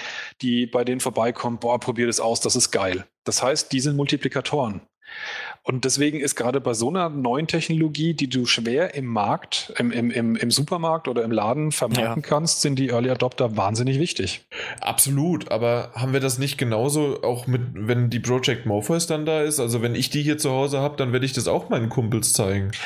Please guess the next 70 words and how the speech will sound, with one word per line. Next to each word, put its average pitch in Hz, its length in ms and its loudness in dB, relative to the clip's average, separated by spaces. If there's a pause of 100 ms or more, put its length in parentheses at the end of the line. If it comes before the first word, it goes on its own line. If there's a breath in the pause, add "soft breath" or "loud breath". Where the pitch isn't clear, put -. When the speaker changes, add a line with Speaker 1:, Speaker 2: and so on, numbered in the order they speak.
Speaker 1:
Ja, 117 100 2
aber 131 80 4
du 120 160 0
hast 135 160 -2
ja 139 60 2
überhaupt 131 280 -2
keine 127 140 0
Konkurrenzsituation. 110 960 0
Wenn 104 100 2
du 110 60 4
die 107 80 -2
Project 113 300 0
Morpheus 127 340 0
hast 139 140 0
für 131 80 -2
die 123 80 0
P 120 120 0
S 113 80 0
vier, 143 200 0
hast 143 120 -2
du 131 60 -4
für 123 80 -2
die 117 80 0
P 127 100 -2
S 120 120 -2
vier 131 180 2
auch - 80 -10
gar 120 100 0
keine 123 200 0
andere 113 240 0
Wahl. 107 280 2 (300 loud breath)
Wenn 123 140 0
du 135 120 0
aber 123 160 0
jetzt 123 220 0
einen 123 60 -2
guten 110 220 -2
Freund 170 300 2
hast, 135 160 0
du 127 80 -2
bist 120 140 0
selber 135 220 0
jetzt 127 140 -2
kein, 120 420 0 (120)
angenommen, 131 380 0
du 120 80 2
wärst 120 240 0
technisch 123 320 -2
nicht, 113 160 -2
nicht 123 180 0
besonders 120 320 0
affin, 156 360 2
du 151 120 0
hast 120 220 -2
einen 117 60 -4
Freund, 127 500 0
der 120 340 0
zeigt - 340 -2
dir 120 140 2
die, 113 360 2
die, 110 460 0
die, 107 480 2
äh, 101 640 -2
die 117 80 -4
von 113 160 -2
Steam 123 320 0
und 120 100 -2
H 110 120 0
T 110 120 0
C 160 340 -2